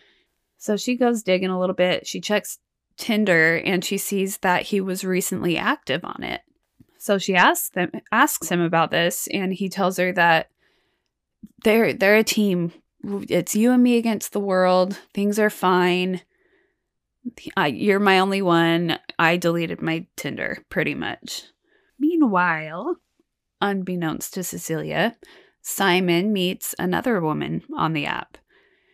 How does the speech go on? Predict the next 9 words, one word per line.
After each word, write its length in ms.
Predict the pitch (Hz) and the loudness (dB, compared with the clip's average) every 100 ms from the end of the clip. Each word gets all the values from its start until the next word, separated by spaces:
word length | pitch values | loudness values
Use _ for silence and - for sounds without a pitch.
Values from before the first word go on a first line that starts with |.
| _ _ _ _ _ _ _ | _ _ _ _ _ _ _
She's 220 | - 202 | -2 0
a 100 | 180 | 0
Swedish 560 | - 220 196 180 180 - | 0 -2 2 2 0 -2
woman. 340 | 165 165 175 | 0 0 -2
Her 160 | - 175 | -2 -2
name 240 | 170 165 | -2 -2
is 280 | - 165 - | -2 -4 -6
Pernilla 500 | - 180 170 165 165 | -8 -4 -2 -2 -2
Sjöholm. 640 | - 160 156 165 165 220 | -4 -4 -4 -4 -2 -2